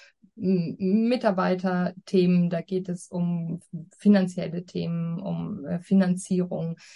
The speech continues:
Da gibt es aber eben auch um Prozesse, Prozesseinführung, ja, Professionalisierung. Wir haben angefangen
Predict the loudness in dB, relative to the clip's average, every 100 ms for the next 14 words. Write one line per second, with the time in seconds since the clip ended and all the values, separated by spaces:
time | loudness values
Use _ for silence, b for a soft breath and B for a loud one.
0 | -8 -4 -2 -4 -4 -4 -2 -4 -6 -2
1 | -2 0 0 0 -2 -2 0 0 2 0
2 | -2 -6 _ _ _ _ _ _ _ -4
3 | -2 -4 -4 -6 -6 -6 -4 -2 -2 -2
4 | -2 -2 0 -2 -2 0 0 -2 0 0
5 | 0 -2 -4 -4 -4 -2 -2 -2 -2 0
6 | 0